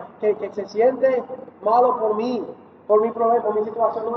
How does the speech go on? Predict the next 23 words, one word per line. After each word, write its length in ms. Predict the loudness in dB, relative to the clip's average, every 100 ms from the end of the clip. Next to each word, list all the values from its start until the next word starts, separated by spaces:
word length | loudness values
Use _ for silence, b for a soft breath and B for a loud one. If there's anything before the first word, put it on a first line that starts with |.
| -6
no 100 | -8
está 140 | -8 -6
hablando 240 | -6 -4
de 60 | -6
eso. 100 | -8
Estoy 160 | -6
hablando 240 | -2 0 0
de, 60 |
mira, 640 | 0 0 0 -6 -12 -16 -10
ayúdame, 540 | -6 2 4 4 2 -4 -6 6
ore 260 | 10 12 10
por 200 | 6 2
mí, 180 | 2 2
ore 240 | 4 4
conmigo, 380 | 4 2 4 2
esto 140 | 4
es 60 | 4
lo 80 | 4
que 60 |
está 140 | 2 2
pasando. 500 | 2 0 -4 -4 -8 -12 -20 -20 -20 -8
Ellos 180 | -8 -2
pueden 360 | 2 4 2